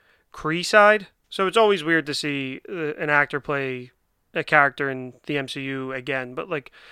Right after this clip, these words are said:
we had, um, the actress who played Mariah, I believe that's her name, the, the villain in Luke Cage. She also was the mom of the student that died over in Sokovia in Civil War that kinda prompted everything. Um,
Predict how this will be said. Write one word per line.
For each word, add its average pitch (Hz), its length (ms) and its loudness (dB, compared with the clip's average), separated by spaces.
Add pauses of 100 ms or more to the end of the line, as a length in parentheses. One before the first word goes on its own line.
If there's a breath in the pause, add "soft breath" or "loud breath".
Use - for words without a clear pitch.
(160 loud breath)
we 156 120 2
had, 160 440 6
um, 139 560 -4 (320)
the 165 140 2
actress 170 300 6
who 156 80 -8
played 156 300 0
Mariah, 143 480 2
I 139 40 -2
believe 139 200 -8
that's 135 160 -8
her 139 80 -8
name, 135 220 -6
the, 131 40 -10 (220)
the 165 100 -2
villain 165 380 6
in 160 280 -2
Luke 156 180 -2
Cage. 180 400 2
She 180 180 0
also 175 320 4
was 151 220 -2
the 143 80 -4
mom 156 640 4
of 143 340 -4
the 139 300 -8
student 156 420 -2
that 139 140 -6
died 143 240 0
over 139 200 -4
in 131 60 -8
Sokovia 139 480 -4
in 127 100 -8
Civil 131 280 -8
War 131 180 -8
that - 140 -20
kinda 131 240 -8
prompted - 420 -6
everything. - 480 -18 (640 loud breath)
Um, 151 440 6